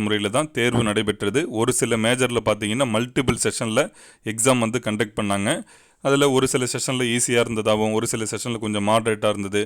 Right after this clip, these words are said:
ஒரு சில செஷனில் ரொம்ப டஃப்பா இருந்த மாதிரி ஃபீட்பேக் கொடுத்துருந்தாங்க. என்னதான் நார்மலைசேஷன் மெத்தட் பண்ணி நமக்கு ரிசல்ட் வந்தாலும், அது திருப்திகரமா இல்ல அப்படிங்கிறது தான் பொதுவாக தேர்வர்களுடைய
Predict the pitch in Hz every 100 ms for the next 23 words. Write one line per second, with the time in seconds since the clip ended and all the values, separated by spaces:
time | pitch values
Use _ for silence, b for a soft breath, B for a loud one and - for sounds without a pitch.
0 | b b b - 113 123 117 107 107 123
1 | 117 151 - b _ _ _ _ _ -
2 | _ _ _ - 117 127 120 110 - 135
3 | 123 117 107 147 - _ - 135 131 120
4 | 110 107 107 110 104 101 135 - B B
5 | - 98 123 127 127 147 113 127 135 123
6 | 127 120 120 113 107 127 117 113 123 131
7 | 110 104 107 - 123 110 110 104 113 -
8 | - 113 107 120 127 - 123 113 117 113
9 | 110 113 101 104 104 101 165 - - 110
10 | 120 117 156 226 B B B _ 127 131
11 | 127 117 110 110